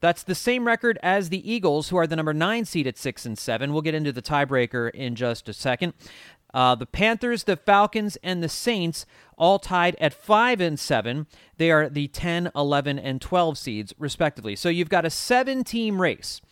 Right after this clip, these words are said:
when you look at Washington, San Francisco, Minnesota, Philadelphia, Carolina, Atlanta, and New Orleans for the final two wild card spots. The Rams are, are pretty much locked in to the top wild card spot at the moment.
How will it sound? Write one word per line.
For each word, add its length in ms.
when 100
you 80
look 140
at 100
Washington, 640
San 300
Francisco, 640
Minnesota, 680
Philadelphia, 680
Carolina, 680
Atlanta, 480
and 220
New 80
Orleans 500
for 240
the 100
final 300
two 200
wild 340
card 180
spots. 340
The 140
Rams 340
are, 280
are 160
pretty 240
much 240
locked 320
in 260
to 100
the 80
top 280
wild 280
card 220
spot 280
at 260
the 40
moment. 340